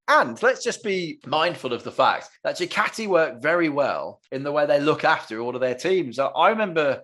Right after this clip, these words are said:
picking up on this quite early in my Superbike days, how you will always see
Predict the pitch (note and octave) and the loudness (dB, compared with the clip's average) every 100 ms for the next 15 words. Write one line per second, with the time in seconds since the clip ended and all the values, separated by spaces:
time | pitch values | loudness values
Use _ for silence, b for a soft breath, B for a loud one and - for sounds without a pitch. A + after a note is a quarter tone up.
0 | _ - D#3 C#3+ D#3 D#3+ C3 G2 - - | _ -6 -4 2 2 2 0 -2 -4 -16
1 | _ - A3 E3 E3 F3 F3+ E3+ D3 C3+ | _ 2 4 6 8 8 8 6 4 -2
2 | C3 E3 D3 C3 A2 G#2+ F#2 A#2 A#2+ B2+ | -2 -4 0 0 0 -2 -4 -6 -4 -4
3 | B2+ C3 C3+ D#3+ E3 D#3+ D#3+ D3+ - C3 | -2 -4 -2 0 2 2 2 0 -6 -6
4 | F#2+ G2 | -6 -10